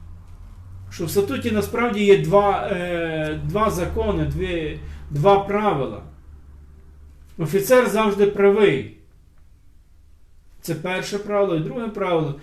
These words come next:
Якщо офіцер не правий, дивися перше правило. Перше за-, перший закон. Розумієте? Тобто, в-,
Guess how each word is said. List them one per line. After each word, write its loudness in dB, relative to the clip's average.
Якщо 2
офіцер 4
не 4
правий, 0
дивися 4
перше 2
правило. -4
Перше -4
за-, -6
перший -8
закон. -4
Розумієте? 0
Тобто, 0
в-, -4